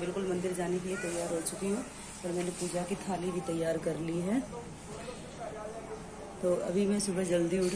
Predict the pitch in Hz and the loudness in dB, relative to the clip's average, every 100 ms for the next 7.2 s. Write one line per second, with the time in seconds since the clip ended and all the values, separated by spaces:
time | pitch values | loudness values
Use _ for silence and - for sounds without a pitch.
0 | 180 185 220 214 190 190 190 190 214 208 | 4 2 2 2 2 2 2 2 2 2
1 | 190 185 180 170 175 185 185 180 175 - | 0 0 2 0 0 0 2 2 0 0
2 | 175 175 - 180 175 196 180 175 175 170 | -2 -2 -2 -2 0 -2 0 0 -2 -4
3 | - 175 175 165 180 262 - - - - | -4 -4 -2 -2 -2 -4 -6 -12 -14 -14
4 | - 190 185 196 190 180 175 180 175 170 | -10 -4 -2 0 0 0 -2 -2 -2 0
5 | 170 170 180 180 175 170 170 175 180 180 | 0 0 2 2 0 0 0 0 0 0
6 | 208 240 196 196 196 185 180 180 175 170 | 0 0 0 0 0 2 2 2 0 -2
7 | 175 | -4